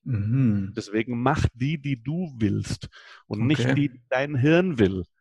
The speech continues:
Speaker 2: Ja, weil sonst schickt dir dein Gehirn Angstbilder oder „Schaffe ich nicht“ Bilder oder „Kunde kauft nicht“ Bilder oder
Speaker 1: Mhm.
Speaker 2: sowas, ne? Oder „Kunde will wieder handeln“
Speaker 1: Ja.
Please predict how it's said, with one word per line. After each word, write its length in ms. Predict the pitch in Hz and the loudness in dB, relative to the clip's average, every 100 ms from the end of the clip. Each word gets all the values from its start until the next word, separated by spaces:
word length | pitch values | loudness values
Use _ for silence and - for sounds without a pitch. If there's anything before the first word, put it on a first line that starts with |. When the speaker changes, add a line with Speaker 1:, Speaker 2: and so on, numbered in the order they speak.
| _ _ - | _ _ -4
Speaker 2:
Ja, 180 | 117 139 | -2 4
weil 120 | 117 | 4
sonst 260 | 117 127 - | 4 2 2
schickt 240 | 147 - | 0 2
dir 100 | 143 | 2
dein 220 | 123 127 | 2 2
Gehirn 340 | 120 113 135 143 | 2 2 2 0
Angstbilder 880 | 117 135 - - 127 123 117 117 | -2 -2 -6 -6 0 2 4 4
oder 240 | 110 107 110 | 4 2 2
„Schaffe 300 | 123 123 139 | 2 2 0
ich 120 | - | -2
nicht“ 280 | 123 - - | -6 -4 -2
Bilder 360 | 113 113 110 - - - | 0 2 2 0 -10 -8
oder 180 | - 113 | 0 0
„Kunde 320 | - 131 127 | 2 -2 0
kauft 400 | - 127 143 - | 2 2 2 0
nicht“ 220 | - - | -2 0
Bilder 340 | 120 90 104 92 | 2 2 2 0
oder 200 | 87 - | 0 0
Speaker 1:
Mhm. 60 | 107 | 2
Speaker 2:
sowas, 380 | 110 139 - - | 0 -2 -6 -8
ne? 60 | |
Oder 240 | 120 110 107 | -2 0 2
„Kunde 320 | 143 151 110 | 2 4 4
will 140 | 127 | 4
wieder 220 | 117 117 98 | 4 4 4
handeln“ 440 | 104 120 120 156 | 4 4 4 2
Speaker 1:
Ja. 120 | - | -6